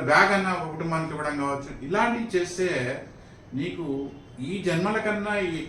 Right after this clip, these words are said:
జన్మల నీకున్న బాధలు పోవడం కాకుండా నెక్స్ట్ జన్మల నీకు ఇప్పుడు ఉన్న దానికన్నా మన ఉన్నత స్థితికి వచ్చే ఆస్కారం ఉంటుంది. ఇంకోటి, తల్లిదండ్రులు చేసిన ఈ పుణ్యాలు అనేది వాళ్ళ వంశాన్ని కూడా క్యారీ ఫార్వర్డ్ అవుతాయి.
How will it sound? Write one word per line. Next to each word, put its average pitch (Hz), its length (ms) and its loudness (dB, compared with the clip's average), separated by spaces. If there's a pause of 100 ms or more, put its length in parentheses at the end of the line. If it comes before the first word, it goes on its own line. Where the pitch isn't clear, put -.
(160)
జన్మల 180 320 0 (680)
నీకున్న 165 380 -4 (180)
బాధలు 190 380 4
పోవడం 170 240 2 (100)
కాకుండా 135 360 0 (200)
నెక్స్ట్ 147 320 -4
జన్మల 185 320 2 (1300)
నీకు 175 220 -6 (140)
ఇప్పుడు 214 280 -2
ఉన్న 214 160 4
దానికన్నా 185 380 2 (100)
మన 175 100 -2 (140)
ఉన్నత 208 220 2 (120)
స్థితికి 175 300 -4 (180)
వచ్చే 147 200 -2 (120)
ఆస్కారం 117 440 -6
ఉంటుంది. - 240 -12 (120)
ఇంకోటి, 202 380 2 (1000)
తల్లిదండ్రులు 226 560 2
చేసిన 185 280 2 (380)
ఈ - 20 0 (200)
పుణ్యాలు 196 480 2
అనేది 160 300 -2 (140)
వాళ్ళ 151 160 0 (120)
వంశాన్ని 170 440 0
కూడా 151 120 -2 (100)
క్యారీ 135 300 0
ఫార్వర్డ్ 139 320 -6
అవుతాయి. - 260 -14